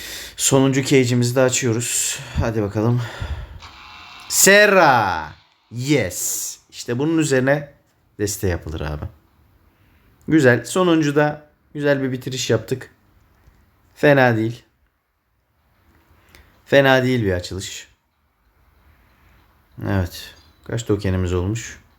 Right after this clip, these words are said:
Tekrar yedi yüz yetmiş beş, e,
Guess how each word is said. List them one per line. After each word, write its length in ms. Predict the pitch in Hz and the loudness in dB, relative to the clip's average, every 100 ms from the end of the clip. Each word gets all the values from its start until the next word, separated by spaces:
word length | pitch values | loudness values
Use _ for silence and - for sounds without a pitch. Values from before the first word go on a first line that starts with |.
| _ _ _ _ _ _ _ _ | _ _ _ _ _ _ _ _
Tekrar 340 | 120 117 113 113 | -4 0 0 2
yedi 220 | 104 107 | 2 2
yüz 180 | 107 107 | 0 0
yetmiş 380 | - 110 - | 0 -4 -4
beş, 440 | 113 113 - - - _ _ _ _ _ _ _ _ _ | -2 -2 -4 -10 -16 _ _ _ _ _ _ _ _ _
e, 60 | - | -18